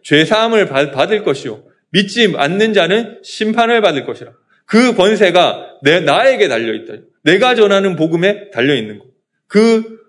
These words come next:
제사장적 권세를 나에게 주신 줄 믿으시기 바랍니다. 그리고 나를 통해 직접 하나님 만나는 것은 아니지만 내가 증거하는 복음을 통해서 하나님 만나게 되는 그 일이 일어나는 줄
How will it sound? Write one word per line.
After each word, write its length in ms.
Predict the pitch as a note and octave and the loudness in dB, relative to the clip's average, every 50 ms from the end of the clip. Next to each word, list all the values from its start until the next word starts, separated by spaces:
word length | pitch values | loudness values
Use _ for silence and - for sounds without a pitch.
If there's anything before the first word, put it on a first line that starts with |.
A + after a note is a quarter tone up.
| _ _ - | _ _ -4
제사장적 600 | - D3 D3 F3 F3 F#3 F#3 F3+ F3 F3 - - | -2 0 0 2 2 0 0 0 -2 -6 -4 -4
권세를 480 | C#3+ C#3 C3+ D3 - D3+ D#3 B2+ G2+ | -4 -4 -2 -2 0 0 0 0 2
나에게 380 | G#2 A#2+ D3+ F3+ G3+ F#3 F3 C#3+ | 2 2 2 2 0 0 -2 -6
주신 260 | C3+ A#2 A#2+ B2+ A#2+ | -6 -8 -12 -10 -6
줄 180 | B2+ E3+ F#3+ D3 | -2 -2 -2 -2
믿으시기 440 | B2+ C3+ C#3+ D3 C#3 - C#3 D3 C#3+ | -2 -2 -4 -4 -4 -4 -4 -2 0
바랍니다. 540 | A2+ G#2+ A2 G#2+ G#2+ G2+ G2+ G#2+ A2 - _ _ _ _ _ _ _ _ _ | 0 0 -2 -4 -6 -8 -10 -12 -14 -16 _ _ _ _ _ _ _ _ _
그리고 580 | - D#3+ E3 D#3+ F3+ G#3 F#3 D3 - - - - - - - - _ _ - | -4 -2 0 4 4 4 4 4 0 -4 -10 -14 -18 -20 -20 -20 _ _ 0
나를 400 | B2 A#2+ C3 E3 A#3 B3+ - - | 0 2 2 2 0 -2 -2 -2
통해 360 | A3+ G#3 G#3 A3 A#3 A3+ A3+ | 0 2 2 2 2 0 -2
직접 420 | - F3+ - - B3 A#3+ A#3+ A#3+ | -6 -12 -6 -2 0 0 0 0
하나님 320 | A#3 A3 G#3+ G#3 G3+ G3 D#3+ | -2 -2 0 0 -2 -2 0
만나는 360 | C#3+ D#3+ F#3+ G3 F#3+ F3+ E3+ | 0 0 0 0 -2 -2 -2
것은 260 | D#3+ D#3+ D#3 - D#3 | -2 -2 -2 -2 -4
아니지만 560 | B2 A2 B2 D#3+ E3+ E3 F3 E3 C3 G#2+ - - - - _ _ _ _ - | -2 -2 -2 -2 -2 -2 -2 -2 -2 -2 -4 -10 -16 -20 _ _ _ _ 0
내가 360 | C3 C#3 D3+ D#3 A3+ A#3+ A3 | 2 2 4 4 2 2 2
증거하는 720 | A#3 - F3 E3+ F3 F3 F#3+ F#3+ F3+ F3+ G3+ A3 A3+ G#3+ | 0 -2 -4 -2 0 2 2 2 4 2 0 -2 -2 -4
복음을 440 | - - D#3+ D#3+ G#3 G#3 G3 F#3 F3+ | -2 -2 -2 0 0 2 0 0 -2
통해서 640 | - D#3 C3+ C3 B2+ B2 E3+ D3+ A#2+ - - - - - _ _ - | -4 -6 -6 -4 -2 0 2 2 2 0 -4 -12 -20 -20 _ _ -6
하나님 560 | - A#3 A3+ G#3 G3 F#3 G#3+ A3+ G#3 C#3+ A#2 | -4 -2 0 0 0 0 -2 -2 -4 -6 -6
만나게 560 | A2+ A2+ C#3 F#3+ G#3+ G#3+ G3+ F#3 F3 E3+ C#3+ | -4 -4 -2 0 0 0 0 0 -2 -4 -4
되는 460 | C3 A2+ B2 D#3 F3 C#3 A2+ - - - _ _ | -4 -4 -4 -4 -4 -4 -6 -12 -18 -20 _ _
그 200 | - - E3+ F#3+ | -8 -4 -4 -2
일이 520 | F#3 D3+ C#3+ C#3 C#3+ F3+ G#3 A3 A3 - - | -2 -2 -2 -2 0 0 -2 -2 -4 -6 -6
일어나는 540 | F#3 F#3 F#3 F3 E3 C#3+ B2 A#2 A#2+ A#2+ B2 | -4 0 0 0 0 0 -2 -4 -4 -8 -4
줄 420 | C3 F#3 G#3+ A3 A3 - - - | -2 0 0 -2 -2 -8 -18 -14